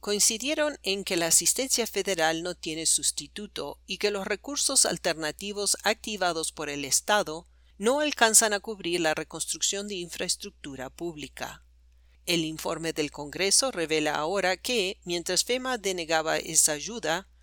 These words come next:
un tercio de su plantilla había abandonado la agencia y parte del personal restante era desviado a tareas migratorias bajo la entonces secretaria del D H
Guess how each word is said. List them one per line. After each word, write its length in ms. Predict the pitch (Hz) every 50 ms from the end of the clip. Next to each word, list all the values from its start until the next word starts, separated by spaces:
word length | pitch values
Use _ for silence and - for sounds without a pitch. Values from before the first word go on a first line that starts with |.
| _ - - - - -
un 160 | - 233 233 -
tercio 360 | 302 320 320 - - 330 294
de 120 | - 277
su 180 | 240 - 240 208
plantilla 680 | - 214 208 202 185 - 202 185 175 180 185 180 180 - -
había 360 | 170 180 180 214 262 294 262
abandonado 600 | 247 226 208 196 190 175 170 165 165 160 165 160
la 140 | 156 147 135
agencia 720 | 131 - - 214 196 156 - - - 151 151 160 175 - _ -
y 120 | - 185
parte 380 | - - 269 285 285 - 294 277
del 180 | 254 233 208 -
personal 540 | - 175 160 - - 165 160 160 160 151
restante 720 | - 156 147 - - - - 233 233 214 - 220 208 - -
era 300 | - 240 254 269 269 247
desviado 600 | 247 226 - - 196 190 185 180 185 190 202 208
a 60 | 190
tareas 460 | - - 156 147 147 147 147 139 - 160
migratorias 920 | 160 165 180 185 202 202 - 233 220 214 220 220 220 233 226 - - _ _
bajo 460 | - 160 196 226 240 - - 254 254 - -
la 180 | 190 190 190
entonces 460 | 190 196 - 208 214 208 - 226 -
secretaria 720 | - - 226 - - 226 214 - 190 175 175 170 175 175 165
del 260 | 156 147 147 143 -
D 240 | - 190 202 196 -
H 320 | - 180 170 - - -